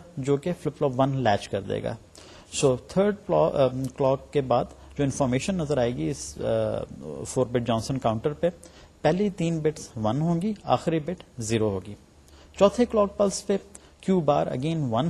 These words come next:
ہے، آ، فلپ فلاپ ون جو ہے، وہ ون پہ سیٹ ہو جائے گا، اور باقی جو تینوں فلپ فلاپس ہیں، وہ بھی ون پہ شفٹ، آ، سیٹ ہو جائیں گے، کیونکہ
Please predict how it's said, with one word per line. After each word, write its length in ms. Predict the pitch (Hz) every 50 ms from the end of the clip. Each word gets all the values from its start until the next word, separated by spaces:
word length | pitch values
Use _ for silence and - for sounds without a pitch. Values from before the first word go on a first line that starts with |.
| 156 165
ہے، 120 | 175 180 175 - - - - - - - - - - - - -
آ، 180 | 131 127 123 127
فلپ 280 | 123 - 160 147 -
فلاپ 160 | - 156 143 127 117 127
ون 220 | 135 147 165 170
جو 160 | 156 165 151
ہے، 80 | 147 151
وہ 160 | 139 135 127 107
ون 160 | 107 120 147
پہ 100 | 151 185
سیٹ 260 | 175 - 185 180 - - 185
ہو 80 | 175
جائے 220 | 156 165 170 175 170 190
گا، 100 | 196 190 175 - - - - _
اور 140 | 143 135 120
باقی 460 | 113 110 117 123 - - 180 185 175 156
جو 260 | - 165 160 156 156 143
تینوں 360 | 151 - 143 139 147 165 151
فلپ 220 | - - 147 139
فلاپس 280 | - 151 147 - - 208
ہیں، 80 | 226 240 -
وہ 140 | 139 131
بھی 260 | 127 135 165 165 165 160 135 120
ون 200 | 123 127 143 139
پہ 120 | - 151
شفٹ، 400 | 135 - - 151 151 - - -
آ، 260 | 123 123 123 117 120 117
سیٹ 280 | - - 143 139 - -
ہو 60 | 143
جائیں 180 | 131 147 151
گے، 100 | 151 160
کیونکہ 360 | 156 - 160 147 139 151 147